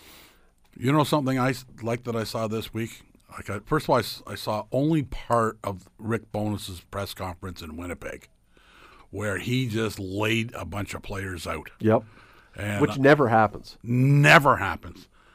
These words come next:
Speaker 1: So I got thinking, well, he, he knows he's done and he's going out his own way. His G M, Cheveldayoff, just announced he's coming back next year.
Speaker 2: Which is gonna be one awkward <laughs> dressing room for a while.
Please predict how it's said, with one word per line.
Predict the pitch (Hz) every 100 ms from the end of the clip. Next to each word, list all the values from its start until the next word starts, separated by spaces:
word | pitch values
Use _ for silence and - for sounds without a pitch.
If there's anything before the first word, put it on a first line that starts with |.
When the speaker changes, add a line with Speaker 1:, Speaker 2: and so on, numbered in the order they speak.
| _ _ _ -
Speaker 1:
So | - 120 117
I |
got | 127 113
thinking, | 120 113 117
well, | 113
he, | 104 147 139
he | - 127
knows | 135 170 165
he's | 180 135
done | 127 135
and | 127
he's | 117 104
going | 123 123 123
out | 123
his | 110 110
own | 117 110
way. | 101 107 160 - _ _ _ _ _ _ _ _ _ _ _ - - - - _ _
His | 139
G | - 160 156
M, | 135 123
Cheveldayoff, | 147 135 131 123 127 104 101 - 120
just | 131 -
announced | 127 120 123 113
he's | 120 95
coming | - 117 110
back | 95 107 -
next | 95 82 -
year. | - 123
Speaker 2:
Which | 135 139
is | 123
gonna | - 156
be | 123
one | 123 131 135
awkward | 127 - 160 131
<laughs> |
dressing | - 185 - 180 -
room | 156
for | 127 160 120
a |
while. | 127 120 123 143 117 -